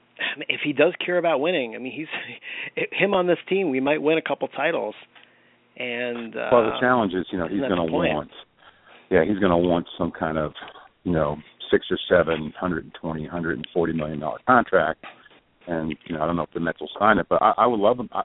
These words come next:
Speaker 2: I hope they're talking now. I hope
Speaker 1: Mm-hmm.
Speaker 2: that they, they say, "Hey, dudes, put a number out there. Don't go crazy, but, you know, put a number out there, and, and we can, we can work it." And, uh, that would be wonderful, 'cause I love what I see from the guy.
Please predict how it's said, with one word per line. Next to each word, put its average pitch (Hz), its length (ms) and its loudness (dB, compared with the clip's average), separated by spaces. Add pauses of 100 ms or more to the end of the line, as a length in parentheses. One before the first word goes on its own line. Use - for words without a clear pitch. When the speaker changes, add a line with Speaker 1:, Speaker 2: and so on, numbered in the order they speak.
Speaker 2:
I 113 100 0
hope 147 200 0
they're 139 100 -6
talking 131 380 2
now. 131 260 -2 (600)
I 85 80 -10
hope 110 200 0
Speaker 1:
Mm-hmm. 135 160 -4
Speaker 2:
that 98 120 -2 (300)
they, 92 60 -2
they 87 60 -4 (120)
say, 95 180 4
"Hey, 101 160 6
dudes, 85 380 -2 (560)
put 135 80 6
a 143 40 4
number 107 320 4
out 85 180 2
there. 87 300 -2
Don't - 280 -4
go 147 120 2
crazy, 92 520 0
but, 80 240 -6 (100)
you 98 80 -8
know, 87 80 -4 (100)
put 117 120 4
a - 20 2
number 98 340 4
out 78 200 0
there, 78 260 -2
and, 71 160 -12 (540)
and 78 100 -6
we 82 80 -4
can, 80 260 -6
we 87 120 -4
can 85 180 -2
work 85 240 4
it." - 120 -10 (240)
And, 80 220 -6
uh, 76 220 -4 (300)
that 87 80 6
would 85 140 2
be 80 80 -4
wonderful, 80 560 -4
'cause 73 300 -10 (440)
I 95 80 8
love 95 180 6
what 90 120 -2
I 85 80 0 (100)
see 85 180 -8
from 76 120 -14
the 73 120 -14
guy. 73 300 -10